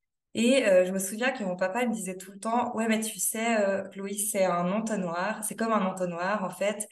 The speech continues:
Et t'es obligée, euh, de descendre cet entonnoir, ça c'est l'école, euh, de descendre le tube, puis après, euh, t'as la liberté totale. Donc, tu, tu fais ton apprentissage, enfin, tu fais, euh, tes formations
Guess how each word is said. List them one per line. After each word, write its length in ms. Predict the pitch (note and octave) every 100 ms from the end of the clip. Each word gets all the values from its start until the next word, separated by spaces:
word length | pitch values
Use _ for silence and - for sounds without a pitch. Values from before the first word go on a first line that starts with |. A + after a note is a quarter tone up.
| - - - -
Et 100 | F#3
t'es 160 | G3+
obligée, 760 | - A#3+ G#3+ G#3+ F#3 A3 A3 -
euh, 320 | E3+ E3 E3 - - _
de 140 | E3+ F#3
descendre 460 | G3 G#3 A3 G#3
cet 220 | G#3 F#3+ F3+
entonnoir, 680 | E3 E3 D#3+ E3 A3+ D4 - -
ça 140 | -
c'est 120 | D#3+
l'école, 640 | E3 D#3+ D#3+ F3 G#3+ B3 - - _ _ _ _ _ -
euh, 160 | F#3
de 160 | F3 F#3+
descendre 400 | G3+ A3+ A#3+ A3+
le 160 | G3+ G3
tube, 460 | - C#4 C4 -
puis 120 | - E3+
après, 720 | F3 - C4+ D4 F#3+ F3 F3
euh, 40 |
t'as 100 | F3
la 120 | E3+
liberté 520 | F3 A3+ A#3 A#3+ - C4
totale. 540 | C#4+ D4 C4+ G3+ G#3 - -
Donc, 240 | F3 F3+ - - -
tu, 440 | - G3+ G3 - _ _ _
tu 140 | - A#3
fais 180 | A#3+ A3
ton 160 | G3+
apprentissage, 840 | F#3 F3+ F3+ - F3 G#3+ G#3+ A#3 G3+
enfin, 180 | - D#3
tu 180 | -
fais, 220 | - G#3 F#3+
euh, 200 | F3 F3 F3 _
tes 100 | -
formations 720 | G3 F#3+ F3 F3 - F3+ E3+